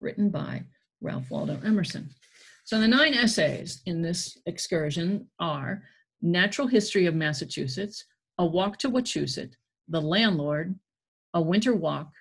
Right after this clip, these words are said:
The Succession of Forest Trees, Walking, Autumnal Tints,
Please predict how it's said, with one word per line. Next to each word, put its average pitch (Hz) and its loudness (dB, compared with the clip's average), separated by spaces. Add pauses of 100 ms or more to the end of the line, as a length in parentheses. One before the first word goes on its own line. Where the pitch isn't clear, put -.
(520)
The 180 2
Succession 196 -2
of 240 -2
Forest 202 0
Trees, 165 -2 (440)
Walking, 156 -2 (580)
Autumnal 208 0
Tints, 196 -4